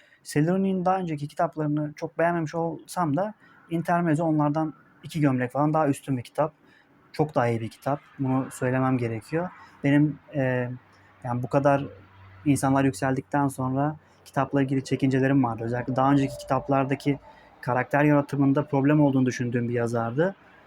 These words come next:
E, ki aslında gücünü de buradan alıyor. Yani insan ilişkilerini çok iyi yazan bir yazar. Ama şi-, e, erkek karakter yazımında gerçekten bence problemleri vardı. Yani erkek karakter,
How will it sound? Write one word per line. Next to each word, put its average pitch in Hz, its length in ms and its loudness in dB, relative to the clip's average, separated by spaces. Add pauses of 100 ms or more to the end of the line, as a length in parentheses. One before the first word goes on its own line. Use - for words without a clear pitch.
(240)
E, 135 60 -14 (540)
ki 160 300 0
aslında 147 280 2
gücünü 147 340 4
de 147 160 4
buradan 147 200 6
alıyor. 127 480 2
Yani 127 260 -4
insan 147 220 2
ilişkilerini 147 380 2
çok 139 200 -4
iyi 135 80 0
yazan 120 320 0
bir 117 40 -4
yazar. 131 320 -2 (400)
Ama 165 260 0 (640)
şi-, - 320 -8
e, 135 280 2 (260)
erkek 151 400 0
karakter 156 420 0
yazımında 139 600 0 (360)
gerçekten 180 520 -2 (360)
bence 147 260 0
problemleri 135 600 0
vardı. 113 220 -4
Yani 127 180 -4
erkek 151 300 -2
karakter, 170 420 0